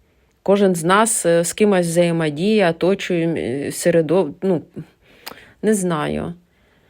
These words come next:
Це, напевно, хто може у нас не піддаватися впливу? Люди, які мають високий рівень самосвідомості. Які розвивають критичне мислення,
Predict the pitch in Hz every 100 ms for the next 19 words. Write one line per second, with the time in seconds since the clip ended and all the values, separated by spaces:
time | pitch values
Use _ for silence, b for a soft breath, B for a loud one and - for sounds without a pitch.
0 | _ _ _ _ _ _ - 285 320 247
1 | - 180 160 160 185 226 277 - - -
2 | 214 185 175 170 165 170 170 170 160 160
3 | 160 151 - 160 - 160 143 139 139 170
4 | - b b b b b 208 233 190 175
5 | 156 233 311 - 190 208 208 285 196 180
6 | 180 233 180 190 - 277 277 196 175 233
7 | 254 226 208 214 214 190 190 165 139 -
8 | - - - 170 - _ _ _ _ _
9 | _ _ B B B 180 190 311 294 214
10 | 208 247 262 208 185 226 - 247 233 185
11 | 170 - 170 160 160